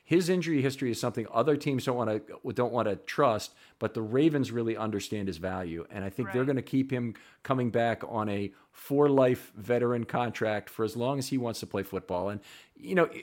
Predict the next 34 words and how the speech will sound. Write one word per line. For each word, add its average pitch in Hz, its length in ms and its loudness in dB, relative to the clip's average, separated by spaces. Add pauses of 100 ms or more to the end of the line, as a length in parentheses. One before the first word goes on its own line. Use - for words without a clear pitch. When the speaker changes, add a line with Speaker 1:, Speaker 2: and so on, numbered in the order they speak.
Speaker 1:
at 156 120 4
some 240 180 4
point, 180 280 0
Pernell 147 300 2
McPhee's 135 240 0
gonna 123 140 0
decide 117 200 0
he 113 60 0
wants 107 180 -2
to 110 60 -10
do 107 60 -6
something 107 240 -4
else 101 160 -2
with 95 80 -4
his 90 60 -8
life. 90 220 -6
Co-, 123 160 -2
coach 131 360 -2
college 123 340 2
football, 113 580 0 (240)
the 120 140 2
injuries 131 280 2
get 127 180 2
to 135 80 -2
be 117 100 -2
too 120 180 -2
much, 113 260 -2
whatever 151 380 2
it 120 80 4
is. 104 340 2 (320)
But, 117 300 2 (240)
you 233 120 0
know, 180 260 8
at, 214 220 2